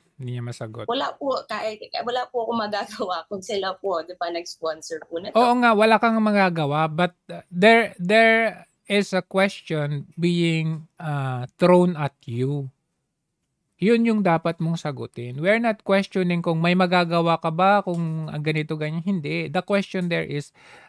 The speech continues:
Speaker 1: uh, ang tinatanong, uh, kung ibang ta-, kagaya kanina, kung ibang tao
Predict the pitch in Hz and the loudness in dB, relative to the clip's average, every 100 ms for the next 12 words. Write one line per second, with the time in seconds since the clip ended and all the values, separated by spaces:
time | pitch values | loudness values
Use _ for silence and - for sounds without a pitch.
0 | _ 165 165 151 160 175 175 170 170 156 | _ -6 -4 -2 -4 -2 -2 -2 -4 -4
1 | 143 139 - _ _ _ - 170 156 147 | -6 -8 -12 _ _ _ 0 4 4 2
2 | 143 _ - - _ _ _ 190 180 175 | -2 _ -20 -20 _ _ _ -2 0 2
3 | 175 185 190 185 175 143 143 131 139 135 | 4 4 2 0 -4 -4 -8 -10 -6 -4
4 | 123 139 151 147 170 175 - 165 170 170 | -2 -4 -4 -2 -2 -2 -2 -2 0 0
5 | 180 - 165 160 | -2 0 -2 0